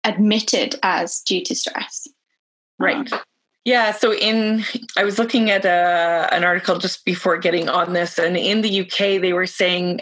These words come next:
Speaker 2: about half a million people are struggling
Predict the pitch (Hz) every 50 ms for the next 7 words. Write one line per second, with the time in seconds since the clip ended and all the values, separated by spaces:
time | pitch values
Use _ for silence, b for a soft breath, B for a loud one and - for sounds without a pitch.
0 | - - - 180 180 175 165 156 - - - - 220 220 - 208 196 190 185 180
1 | 175 170 175 175 - - 190 180 190 175 156 160 175 202 277 B B B B B
2 | B B B B - 175 180 180 180 180 180 175 - - - - 196 180 196 202
3 | 196 190 185